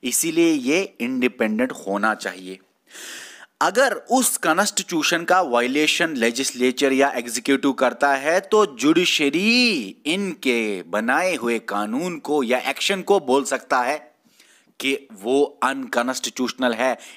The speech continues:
इनवैलिड है। तो जुडिशरी कॉन्स्टिट्यूशन का रखवाला है, वॉचडॉग है। ये दो अगर कॉन्स्टिट्यूशन को चेंज करना चाहे,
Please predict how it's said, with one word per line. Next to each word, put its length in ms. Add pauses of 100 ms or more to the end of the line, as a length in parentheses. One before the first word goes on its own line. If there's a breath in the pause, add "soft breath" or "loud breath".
(120 loud breath)
इनवैलिड 600
है। 340 (600 loud breath)
तो 100
जुडिशरी 640
कॉन्स्टिट्यूशन 920
का 320
रखवाला 680
है, 200
वॉचडॉग 880
है। 280 (280 loud breath)
ये 480
दो 460
अगर 340
कॉन्स्टिट्यूशन 760
को 160
चेंज 460
करना 380
चाहे, 540